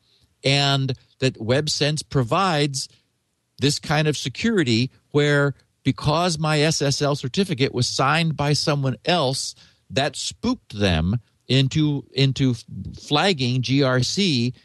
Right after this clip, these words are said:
as a possible security risk, which, in fact, it, it wasn't, more so than ever, 'cause I had switched to E V certs.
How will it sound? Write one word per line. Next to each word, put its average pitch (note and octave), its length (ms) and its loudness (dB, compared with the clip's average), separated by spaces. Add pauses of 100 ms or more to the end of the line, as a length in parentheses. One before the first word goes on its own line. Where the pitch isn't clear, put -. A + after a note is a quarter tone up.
(120)
as A2+ 140 0
a C3+ 60 0
possible C3 420 -2
security C3+ 540 0
risk, D#2+ 340 -2
which, - 240 0 (260)
in C#3+ 120 -2
fact, F3 280 0
it, D3 140 2 (240)
it C#3 140 0
wasn't, F3 500 0 (600)
more D#3 480 4
so F3+ 260 0
than C#3 180 -2
ever, E3 360 0
'cause D3 180 -4
I D3+ 60 0
had D3+ 120 -2
switched - 420 -2
to D#3 200 0
E F#3+ 260 4
V D#3+ 220 2
certs. - 500 0